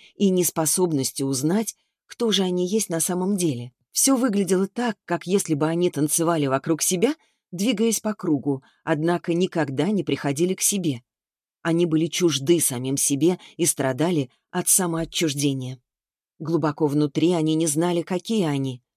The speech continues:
грустные, депрессивные женщины или же пребывают в эйфории, заражая других своим хорошим настроением. Также они не получали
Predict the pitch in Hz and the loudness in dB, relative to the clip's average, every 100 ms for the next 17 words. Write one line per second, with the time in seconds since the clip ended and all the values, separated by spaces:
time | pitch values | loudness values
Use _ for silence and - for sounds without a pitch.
0 | - 185 226 214 202 202 196 _ - 156 | -8 -2 0 0 0 -2 -4 _ -4 -2
1 | 156 160 - 185 170 151 139 139 147 - | 2 2 2 0 2 2 2 0 0 0
2 | 233 262 - _ 214 226 220 208 208 - | -2 -4 -14 _ -2 0 2 2 0 0
3 | 139 139 165 156 160 175 208 220 160 127 | -2 -2 -2 0 0 0 2 0 0 -2
4 | 123 _ - 151 151 143 147 135 147 127 | -8 _ -4 0 0 2 0 2 0 2
5 | 160 - 127 135 139 135 - 135 135 - | 0 0 -2 -2 -2 -2 -2 -4 -4 -2
6 | 147 139 123 113 123 _ _ _ _ _ | -4 -4 -6 -10 -14 _ _ _ _ _
7 | - 165 143 156 160 151 143 143 151 165 | -2 0 2 2 2 2 0 0 0 0
8 | 165 165 | 2 0